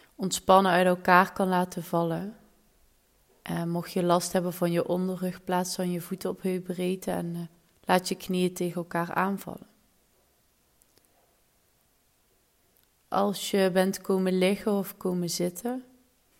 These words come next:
sluit dan een moment je ogen. Observeer wat er gebeurt. Wat kun je waarnemen op dit moment?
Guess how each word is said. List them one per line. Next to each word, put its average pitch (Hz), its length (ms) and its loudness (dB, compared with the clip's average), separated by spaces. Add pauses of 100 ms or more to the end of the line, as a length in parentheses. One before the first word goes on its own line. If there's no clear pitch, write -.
(500)
sluit 220 420 2
dan 220 180 2
een 208 140 2
moment 180 440 -2
je - 120 -6
ogen. 175 440 -6 (1500)
Observeer 175 760 -2
wat 175 180 -4
er 175 100 -4
gebeurt. 214 960 -4 (1400)
Wat 208 180 -10
kun 220 180 -2
je 208 160 0
waarnemen 170 680 2
op - 180 -8
dit 185 180 -4
moment? 190 680 -8